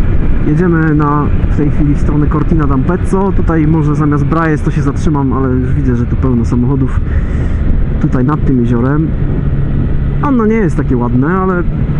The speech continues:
ale jest. Ale nadal to jezioro w Alpach. Niesamowita jest pogoda, no trzydzieści stopni cały czas, a coraz wyżej jesteśmy.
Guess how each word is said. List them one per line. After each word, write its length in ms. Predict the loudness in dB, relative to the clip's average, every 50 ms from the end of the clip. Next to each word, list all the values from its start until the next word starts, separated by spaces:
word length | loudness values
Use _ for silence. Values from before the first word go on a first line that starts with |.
| -2 -2 -2 -2 -2 -2 -2 -2 0 0 0 0 0 0 0
ale 160 | 0 0 0
jest. 380 | 0 0 -2 -2 -2 0 0 0 0 0 0 0 0 0 0 0 0 0 0 0 0 0 -2 0 0 0 0 0 -2 0 0 -2 0 -2 -2 0 0 0 0 0 0 0 0 0 0 0 0 0 0 2 2 2 2 2 2 2 2 0 0 0 0 0 2 2 2 2 2 0 0 0 0 0
Ale 160 | 0 2 2
nadal 300 | 0 0 0 0 0 0
to 100 | 0 0
jezioro 400 | 0 0 0 0 0 0 0 0 0 0 0 0 0 0 0 0 0 0 0 0 0 0 0 2 2 2 2
w 60 | 2
Alpach. 440 | 0 0 0 0 0 0 0 0 0 0 0 0 0 0 0 0 0 0 0 0 2 2 2 2 2 2 2 2 2 2 2 2 2
Niesamowita 560 | 2 2 2 2 2 2 2 2 2 0 0
jest 140 | 0 0 2
pogoda, 480 | 2 2 2 2 0 0 0 0 0 0
no 100 | 0 0 0 0 0
trzydzieści 460 | 0 0 2 2 2 0 0 0 0
stopni 320 | 0 0 0 0 0 0 0
cały 200 | 2 0 0 0
czas, 240 | 2 2 2 2
a 100 | 0 0
coraz 260 | 0 0 0 0 2 2
wyżej 280 | 2 2 2 2 2
jesteśmy. 440 | 2 2 2 2 2 2 2 2 2